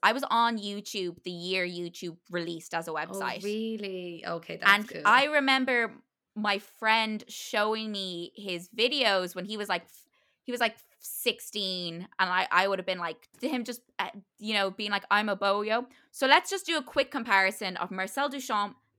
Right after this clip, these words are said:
Speaker 1: and our, our good old Bo.
Speaker 2: I wish we had another hour.
Speaker 1: Do two-parter.
Speaker 2: <laughs>
Speaker 1: So, yeah, the thing, the thing with Bo as well is, like, I, I knew him from that, and then that was kind of it. And then recently, I, I, I went on a, on a Bo dive 'cause,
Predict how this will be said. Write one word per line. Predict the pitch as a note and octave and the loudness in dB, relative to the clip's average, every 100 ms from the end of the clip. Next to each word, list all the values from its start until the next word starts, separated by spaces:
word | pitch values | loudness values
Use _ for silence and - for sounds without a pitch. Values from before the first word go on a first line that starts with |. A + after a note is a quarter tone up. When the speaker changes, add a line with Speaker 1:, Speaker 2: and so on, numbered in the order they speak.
| _ | _
Speaker 1:
and | G3 F#3+ F3+ F3+ - _ _ | 2 2 2 -2 -10 _ _
our, | F#3+ F#3 - | 0 0 2
our | F3+ | 0
good | F#3 F#3+ | 4 4
old | F3 E3+ E3+ - | 4 2 -2 0
Bo. | |
Speaker 2:
I | D#3+ F#3 | 0 2
wish | G#3 B3 | 0 -2
we | C4 | -4
had | B3 G#3 | -6 -4
another | G#3 G3+ F#3 | -2 2 4
hour. | F#3 G3 F3+ F3 F3+ _ _ | 6 6 4 0 -6 _ _
Speaker 1:
Do | C4+ C4 | 0 0
two-parter. | D#4+ C#4 A#3 G3+ F#3+ - | 0 0 4 4 4 0
Speaker 2:
<laughs> | F4+ E4 D4+ - - | -4 -6 -10 -16 -20
Speaker 1:
So, | - C4+ B3 A#3+ - | -6 2 4 4 0
yeah, | D4+ C#4 | 6 6
the | B3+ | 6
thing, | D4 D#4 - | -2 -2 -4
the | C#4 | -4
thing | D4+ D#4+ | -2 -2
with | F4+ C4 | -4 2
Bo | A#3 C#4 | 4 6
as | B3 G#3+ | 2 0
well | A#3 G#3 | 4 4
is, | F#3+ | 4
like, | F#3+ - _ - | -2 -4 _ -12
I, | - - B3 | -8 -2 0
I | |
knew | A#3+ C4 F#4 | 2 0 0
him | F4 | -2
from | - C4 | -4 -6
that, | G#3+ G3+ A3+ - _ _ _ - | 4 6 6 4 _ _ _ -2
and | A3 | 2
then | A3+ A3 G#3 | 2 2 4
that | A3 A3 | 4 4
was | B3+ | 2
kind | - G#3+ G3 | -2 -2 2
of | |
it. | F#3+ F3+ F3 _ _ _ G3+ | 2 2 2 _ _ _ -2
And | G3+ | 2
then | G#3 G#3 G#3+ | 0 0 -4
recently, | C#4 D4+ D4 C4 C#4 C4 B3+ A#3+ - - | -4 -4 -10 -4 -2 -2 -2 -6 -8 0
I, | G3+ | 4
I, | G#3 G#3 G#3 | 6 6 2
I | G3+ | 4
went | G#3+ A3 | 4 2
on | A#3 | 0
a, | G3+ - | 0 0
on | F#3+ | -4
a | |
Bo | G3 F#3+ | -2 0
dive | F#3 | 0
'cause, | F#3 | -4